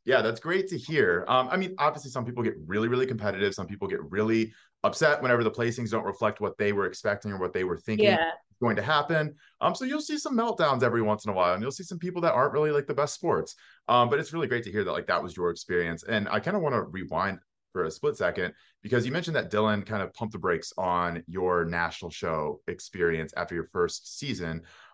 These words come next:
Speaker 1: Um, what was your feedback after, after your first shows? Uh, do you remember, like, what
Speaker 2: Yeah.
Speaker 1: you needed to improve?
Speaker 2: I'm honestly, like, shocked that that was my feedback, because looking back at my photos, I'm like, "What?" Like, I get what they were saying, but they basically,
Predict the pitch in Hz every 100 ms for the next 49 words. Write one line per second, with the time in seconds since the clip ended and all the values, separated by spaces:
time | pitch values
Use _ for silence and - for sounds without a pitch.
0 | - 117 113 107 98 92 - _ - 143
1 | 202 247 240 131 151 - - _ _ 92
2 | 92 - 98 92 87 87 - _ - 101
3 | 104 90 98 - - 87 76 73 - _
4 | _ 87 90 87 101 104 87 85 92 113
5 | 123 - 98 73 87 - 226 170 165 -
6 | _ 87 90 90 82 87 87 101 - _
7 | _ 254 277 269 233 294 381 453 440 392
8 | 247 - 208 180 185 - _ _ 214 208
9 | 196 170 175 202 202 226 233 247 254 247
10 | 220 196 196 254 226 170 175 196 180 170
11 | 165 185 202 190 165 151 - _ _ _
12 | _ - 170 190 254 254 247 240 202 220
13 | 247 240 226 233 190 165 202 226 226 220
14 | 208 202 - 247 240 240